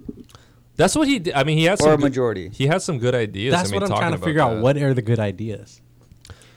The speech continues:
Speaker 1: Well,
Speaker 2: he
Speaker 1: he
Speaker 2: hasn't said any yet. <laughs>
Speaker 1: I mean, he said some
Speaker 3: And
Speaker 1: things.
Speaker 3: that's not
Speaker 1: Like I said,
Speaker 3: comical.
Speaker 1: like I said, like, he's, he wasn't saying anything new.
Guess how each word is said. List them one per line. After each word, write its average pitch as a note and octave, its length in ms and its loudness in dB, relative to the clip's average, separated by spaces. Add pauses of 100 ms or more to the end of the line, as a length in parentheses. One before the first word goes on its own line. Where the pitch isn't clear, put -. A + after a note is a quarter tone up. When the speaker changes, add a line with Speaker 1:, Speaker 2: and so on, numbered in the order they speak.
(140)
Speaker 1:
Well, - 120 2
Speaker 2:
he C3+ 60 6
Speaker 1:
he D#3 60 8
Speaker 2:
hasn't C3+ 240 2
said B2+ 200 2
any F#2 260 -6
yet. F2 220 -12 (240)
<laughs> - 60 -4 (1500)
Speaker 1:
I D#3+ 40 2
mean, F#3+ 140 2
he A#3 120 0
said A#3 220 2
some G#3+ 160 0
Speaker 3:
And A#3 120 2
Speaker 1:
things. A#3+ 100 6
Speaker 3:
that's A#3 240 4
not G#3 320 2 (180)
Speaker 1:
Like F3+ 180 4
I G#3 80 6
said, F#3+ 240 2
Speaker 3:
comical. A3+ 200 -6
Speaker 1:
like D#3+ 240 0
I F#3 80 4
said, A2+ 460 2 (120)
like, G#2 300 -2 (260)
he's, C3+ 320 -4
he C#3 140 2
wasn't F3 280 4
saying C#3+ 280 0
anything A2+ 560 -4
new. F2+ 400 -4